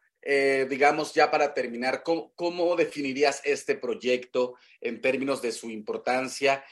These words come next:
y sobre todo en su impacto en las comunidades, pensando que tú estás allá, Tipstocné, Chicometepec, Chinanco?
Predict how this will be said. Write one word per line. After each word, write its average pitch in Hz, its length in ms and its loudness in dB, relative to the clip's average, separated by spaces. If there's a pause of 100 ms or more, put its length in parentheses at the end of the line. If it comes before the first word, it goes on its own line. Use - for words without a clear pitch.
(120)
y 123 80 -12
sobre 127 260 -2
todo 143 220 6
en 143 100 2
su 135 140 -10
impacto 147 680 -2 (240)
en 123 200 -4
las 147 200 0
comunidades, 127 600 -2
pensando 139 760 -4
que - 120 -6
tú 147 300 -10 (280)
estás 135 580 -2
allá, 123 500 0 (220)
Tipstocné, 139 760 0
Chicometepec, 127 800 -2
Chinanco? 131 640 -4